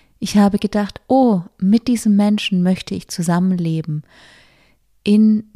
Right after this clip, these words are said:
der Nähe von diesem Menschen möchte ich leben." Und dann gehe ich an den Ort, an dem dieser Mensch ist.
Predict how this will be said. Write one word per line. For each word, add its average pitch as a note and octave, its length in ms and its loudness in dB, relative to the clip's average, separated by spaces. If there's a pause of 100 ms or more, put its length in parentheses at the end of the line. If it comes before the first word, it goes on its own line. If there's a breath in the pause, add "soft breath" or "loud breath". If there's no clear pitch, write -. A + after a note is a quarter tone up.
der F#3+ 140 4
Nähe G#3 320 6
von F3+ 200 -2
diesem E3+ 280 -4
Menschen E3+ 420 -2
möchte E3 280 -6
ich - 180 -12
leben." D#3 480 -4 (720 soft breath)
Und G3+ 240 2 (760)
dann G3+ 300 2 (140)
gehe G#3+ 240 0
ich - 220 -8
an G3 140 0
den G3 180 0
Ort, F3+ 500 0 (160)
an E3+ 140 -2
dem F3 180 0
dieser E3+ 260 -2
Mensch E3 360 -2
ist. - 400 -10